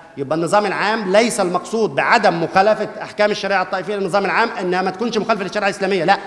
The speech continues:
هي مخالفة، ما تكونش مخالفة لما استقر عليه الضمير المجتمعي. ضمير المجتمع في قواعد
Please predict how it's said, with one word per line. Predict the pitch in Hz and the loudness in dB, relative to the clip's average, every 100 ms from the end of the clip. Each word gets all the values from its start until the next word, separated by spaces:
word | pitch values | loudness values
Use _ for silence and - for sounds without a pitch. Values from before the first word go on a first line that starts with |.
| - - - - | -12 -18 -18 -6
هي | 156 | -2
مخالفة، | 170 - 247 285 269 277 269 - - - | -2 2 2 4 4 2 2 -10 -16 -12
ما | 135 | -10
تكونش | - 269 233 - | 2 4 4 0
مخالفة | 175 165 220 208 220 - - - - _ | -4 0 0 2 -2 -2 -12 -20 -20 _
لما | 143 185 214 | -4 0 0
استقر | - 190 220 226 190 | 0 2 4 4 4
عليه | 185 240 175 - - - - _ _ _ _ 196 | 2 0 -4 -10 -14 -18 -20 _ _ _ _ -10
الضمير | 143 180 196 254 277 277 277 269 - | -2 0 2 2 2 4 2 0 -4
المجتمعي. | 214 208 202 202 220 226 156 139 127 - - - _ _ 131 | -4 -2 -2 0 2 2 0 -4 -10 -14 -20 -20 _ _ -4
ضمير | 165 214 262 220 | -2 0 -2 -2
المجتمع | 170 151 - 180 113 - - - | -4 -4 -2 -2 -4 -12 -18 -18
في | - 240 | -6 -4
قواعد | - 175 202 196 147 | 0 4 4 4 2